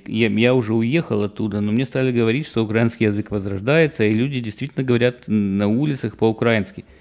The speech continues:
что, в принципе, правильно. И мне не очень понятно, я не могу себе представить, допустим, ситуацию, скажем,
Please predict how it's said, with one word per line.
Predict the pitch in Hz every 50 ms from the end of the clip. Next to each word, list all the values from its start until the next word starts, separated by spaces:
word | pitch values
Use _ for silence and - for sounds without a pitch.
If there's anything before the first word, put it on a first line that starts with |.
| _ _ _ _
что, | - - - 107
в | -
принципе, | - 131 139 156 156 - 143 - 139
правильно. | 135 - 139 147 151 147 123 101 95 - - - - _ _ _ _ _ _ - _ _ _ _
И | 113 113 117 110
мне | 113 123 131
не | 143
очень | 160 160 - 139 127
понятно, | - 139 135 139 135 123 123 - 117 110
я | 107 107 - 123
не | 135 139
могу | 143 156 151
себе | - 147 135
представить, | - 107 110 - - 139 131 127 123
допустим, | 113 - 131 - - 123 117 -
ситуацию, | 123 117 - 127 143 170 185 185 - - 104 95 - - _ _ _ _ _ _ _ _ _ _ _ _ _ _ _ _ _ _ _ _
скажем, | _ - 127 120 110 117 107